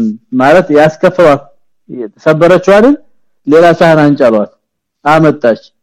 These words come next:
ምግቡን እዛ ላይ አደረጉት። ወቃለ፣ ከዛም ኩሉ አሉ፣ እዛ አካባቢ ያለውን ሰው ብሉ እንብላ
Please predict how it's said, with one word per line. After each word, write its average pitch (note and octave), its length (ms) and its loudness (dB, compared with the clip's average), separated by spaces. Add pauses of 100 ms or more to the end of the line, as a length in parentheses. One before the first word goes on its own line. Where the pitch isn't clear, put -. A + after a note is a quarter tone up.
(320)
ምግቡን D3+ 400 0
እዛ D3 160 0
ላይ D3 160 2
አደረጉት። A#2+ 440 -2 (1400)
ወቃለ፣ E3+ 480 0
ከዛም E3+ 460 2
ኩሉ D3+ 220 0 (120)
አሉ፣ D#3 220 2
እዛ B2+ 200 -2
አካባቢ C3+ 300 0
ያለውን C3 340 -2
ሰው A#2+ 140 -2
ብሉ C3 240 -2
እንብላ B2+ 320 0